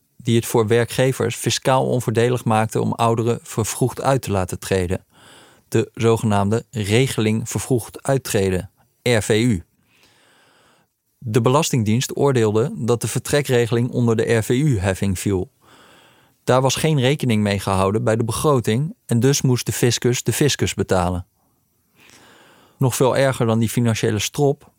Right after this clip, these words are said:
was het vertrek van zoveel kundige collega's. Sommige afdelingen zouden met zo weinig mensen komen te zitten dat er, zoals dat in ambtelijk jargon heet,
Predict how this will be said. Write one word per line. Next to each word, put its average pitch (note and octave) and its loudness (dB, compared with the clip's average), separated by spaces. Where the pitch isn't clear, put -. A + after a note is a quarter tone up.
was A#2+ 2
het B2+ -2
vertrek - -2
van A#2 0
zoveel A#2+ 2
kundige B2+ 0
collega's. B2 0
Sommige D#3+ 0
afdelingen A2+ 0
zouden A#2+ 2
met A#2+ 0
zo C3+ 4
weinig A#2 0
mensen A2+ 0
komen A2 0
te G2+ 0
zitten A#2 -2
dat A2 2
er, B2 0
zoals G#2 -2
dat F#2+ -4
in G2 -2
ambtelijk G2+ 0
jargon G#2 0
heet, G#2 -2